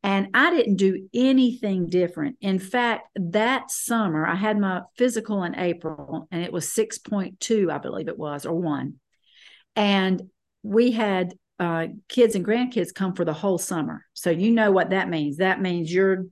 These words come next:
your healthy eating is out the window. It's popcorn at night and pizza or whatever.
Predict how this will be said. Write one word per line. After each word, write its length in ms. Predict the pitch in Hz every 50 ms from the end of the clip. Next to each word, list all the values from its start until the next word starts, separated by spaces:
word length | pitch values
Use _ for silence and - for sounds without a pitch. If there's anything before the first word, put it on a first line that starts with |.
| _
your 480 | - - 185 190 202 208 202 196 196 196 - _ _ _ _ -
healthy 380 | 196 170 214 226 220 226 202 190 - 214
eating 300 | 202 185 175 175 175 -
is 240 | - 175 165 156 160 - _ _ -
out 300 | 185 185 190 196 190 196
the 100 | 190 175
window. 440 | 175 180 180 165 151 147 139 139 127
It's 300 | 151 175 170 170 - - _ -
popcorn 580 | - 202 196 190 196 - - 196 196 185 175
at 160 | 175 - -
night 540 | - 180 175 170 170 170 170 165 165 - - -
and 320 | 165 156 151 147 135 -
pizza 400 | - 185 180 180 - - 175 165
or 100 | 156 151
whatever. 460 | 156 170 175 170 156 143 151 147 135